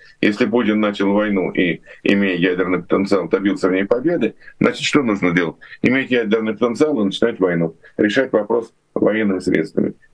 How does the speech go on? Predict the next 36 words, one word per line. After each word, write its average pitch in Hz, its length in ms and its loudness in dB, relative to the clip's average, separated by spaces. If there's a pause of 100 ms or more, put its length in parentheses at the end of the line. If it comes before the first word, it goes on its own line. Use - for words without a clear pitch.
(160)
Ну, 185 220 2
в - 0 -
общем-то, 117 640 0
Газа 160 320 0
показала, 170 500 0
что - 160 -2
он 98 120 -2
так 104 220 0
и 135 40 2
есть. 127 300 -2
Вот 110 160 2
это 139 120 0
вот, 135 180 -2 (320)
э, 117 340 2 (120)
предтеча 135 760 0 (260)
мирового 120 560 0
кризиса, 135 580 0 (280)
если 131 400 0
не 113 140 0
победить 107 440 0
Путина. - 380 -2 (100)
Вот - 140 2
если 117 280 0
не 104 60 4
победить 87 380 -2
Путина, 160 380 0
то - 100 0
будет 95 240 0
мировой 95 320 0
кризис, - 360 -2 (300)
который 107 220 2
мы 101 100 2
сейчас 98 280 -2
видим 101 260 2
в 82 80 -6
Газе. 80 400 -2